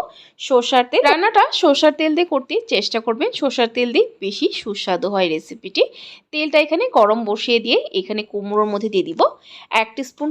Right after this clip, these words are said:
পরিমাণ বা স্বাদ অনুসারে নুন, আর দিয়ে দিব অল্প একটু হলুদ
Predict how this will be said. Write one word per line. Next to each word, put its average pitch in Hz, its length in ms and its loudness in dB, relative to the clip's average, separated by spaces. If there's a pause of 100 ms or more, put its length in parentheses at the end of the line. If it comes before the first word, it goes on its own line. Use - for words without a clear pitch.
পরিমাণ 240 320 2 (120)
বা 233 80 4 (160)
স্বাদ 202 200 2 (100)
অনুসারে 220 420 0
নুন, 262 140 -2 (200)
আর 185 140 0
দিয়ে 180 180 -2
দিব 214 100 -4 (540)
অল্প 320 140 0 (140)
একটু - 180 -4 (360)
হলুদ 190 300 -4